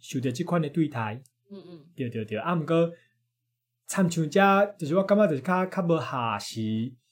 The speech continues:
Speaker 1: 就是较过时的即款，
Speaker 2: 嗯。
Speaker 1: 即款礼俗，我是感觉拢会使，嗯，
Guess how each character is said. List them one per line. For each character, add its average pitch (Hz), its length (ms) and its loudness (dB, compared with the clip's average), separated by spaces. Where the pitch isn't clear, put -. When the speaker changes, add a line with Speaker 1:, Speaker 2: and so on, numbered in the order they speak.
Speaker 1:
就 185 60 -14
是 127 160 -2
较 165 120 -6
过 185 220 6
时 165 200 0
的 117 60 0
即 - 80 -8
款， 147 240 -2
Speaker 2:
嗯。 156 60 -6
Speaker 1:
即 - 80 -12
款 156 180 -2
礼 151 200 -2
俗， 147 320 0
我 165 100 -2
是 165 60 -6
感 160 100 2
觉 160 60 2
拢 160 140 2
会 143 60 -2
使， 139 120 -8
嗯， 143 840 -4